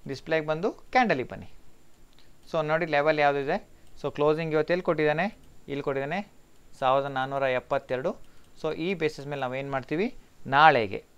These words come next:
ನಾಳೆ ನೀವು ಟ್ರೇಡಿಂಗ್ ಮಾಡ್ತಾ ಇದ್ದೀರಾ ಅದಾನಿ ಎಂಟರ್ಟೈನ್ಮೆಂಟ್, ಎಂಟರ್ಟೈನ್ಮೆಂಟಲ್ಲಿ ಅಂದರೆ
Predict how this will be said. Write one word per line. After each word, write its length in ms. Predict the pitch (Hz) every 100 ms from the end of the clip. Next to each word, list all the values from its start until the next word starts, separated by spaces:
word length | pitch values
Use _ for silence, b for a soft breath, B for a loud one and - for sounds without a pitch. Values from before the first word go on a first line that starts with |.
| _ -
ನಾಳೆ 240 | 117 131
ನೀವು 140 | 139 131
ಟ್ರೇಡಿಂಗ್ 360 | 143 147 156
ಮಾಡ್ತಾ 240 | 147 143 147
ಇದ್ದೀರಾ 240 | 147 143
ಅದಾನಿ 280 | 131 147 156
ಎಂಟರ್ಟೈನ್ಮೆಂಟ್, 840 | 151 139 131 131 143 135 131 123 - 127 - -
ಎಂಟರ್ಟೈನ್ಮೆಂಟಲ್ಲಿ 720 | 135 139 151 156 143 131 123 120
ಅಂದರೆ 380 | 123 190 240